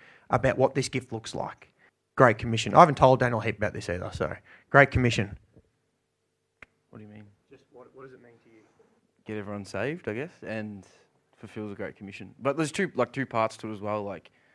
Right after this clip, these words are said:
Speaker 2: go and, you know, Matthew talks about going out and, I'm trying to remember. Like, it's, I guess the Matthew part of the commission was more like, "Let's go out and get people saved." And then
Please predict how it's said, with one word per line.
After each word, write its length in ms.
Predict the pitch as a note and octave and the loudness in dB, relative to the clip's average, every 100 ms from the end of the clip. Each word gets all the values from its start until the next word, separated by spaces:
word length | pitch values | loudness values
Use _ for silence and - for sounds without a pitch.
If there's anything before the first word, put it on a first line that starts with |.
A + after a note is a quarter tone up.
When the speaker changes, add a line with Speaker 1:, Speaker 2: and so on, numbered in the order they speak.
| _ _ _ _ | _ _ _ _
Speaker 2:
go 200 | G#2+ G#2+ | -4 -2
and, 340 | A2 G2+ F#2+ F#2+ _ - | -4 -8 -12 -16 _ -12
you 80 | |
know, 60 | G#2 | -10
Matthew 260 | G2 G2+ A2 | -10 -10 -14
talks 280 | G2+ - | -14 -14
about 260 | G2 G2+ - _ - | -10 -10 -10 _ -6
going 340 | G2+ G2 G2 | -4 -4 -6
out 160 | F#2+ - | -8 -12
and, 180 | F#2 | -16
I'm 540 | F#2 - _ _ _ - | -18 -20 _ _ _ -20
trying 120 | F#2 | -20
to 60 | E2 | -20
remember. 280 | F#2 E2 E2 _ _ _ _ _ _ _ _ _ _ | -20 -20 -20 _ _ _ _ _ _ _ _ _ _
Like, 240 | A#2 A#2 - - | -2 -2 -4 -14
it's, 280 | C3 - - _ B2 | -12 -12 -18 _ -10
I 80 | |
guess 240 | A#2+ C3 - | -6 -6 -8
the 80 | A2+ | -2
Matthew 420 | B2 B2+ B2+ B2 | 0 0 -6 -10
part 260 | - A2+ A2 | -4 -4 -4
of 60 | |
the 60 | G#2 | -6
commission 460 | - A2 - G#2 | -12 -12 -10 -12
was 120 | G#2 G2 | -14 -12
more 220 | G#2+ G2+ | -12 -10
like, 200 | G2 - | -12 -12
"Let's 180 | G2+ - | -18 -12
go 200 | G#2 G2+ | -8 -8
out 240 | F#2+ - _ _ _ - | -8 -14 _ _ _ -16
and 100 | G#2+ | -12
get 140 | G2 | -12
people 200 | G#2 G#2+ | -14 -16
saved." 400 | - F#2+ G#2 A#2 | -10 -6 -6 -8
And 120 | G2+ | -10
then 300 | G2+ G2 F#2 | -12 -12 -14